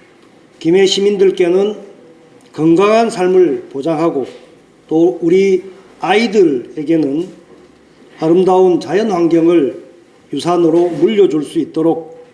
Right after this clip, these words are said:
제가 징검다리 역할을 톡톡히 하겠습니다. 뚝심과 실력,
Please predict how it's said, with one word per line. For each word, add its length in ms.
제가 580
징검다리 920
역할을 640
톡톡히 500
하겠습니다. 600
뚝심과 760
실력, 680